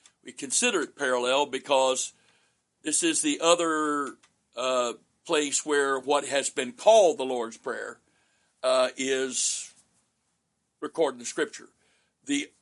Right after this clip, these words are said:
the Lord's Prayer is John seventeen. That was the Lord praying. Both of these places,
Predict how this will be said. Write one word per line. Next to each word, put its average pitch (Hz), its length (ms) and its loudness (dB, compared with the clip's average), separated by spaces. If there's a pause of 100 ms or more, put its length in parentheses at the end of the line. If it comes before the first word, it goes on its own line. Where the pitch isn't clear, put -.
(100)
the 143 120 -2
Lord's 175 480 10
Prayer 110 460 -8 (380)
is 139 240 -4
John 139 280 2
seventeen. 120 640 -6 (600)
That 170 220 6
was 147 160 -6
the 139 100 -6
Lord 139 440 2
praying. 120 400 -8 (1040)
Both 214 220 6
of 165 100 -6
these 294 240 4
places, 123 720 -8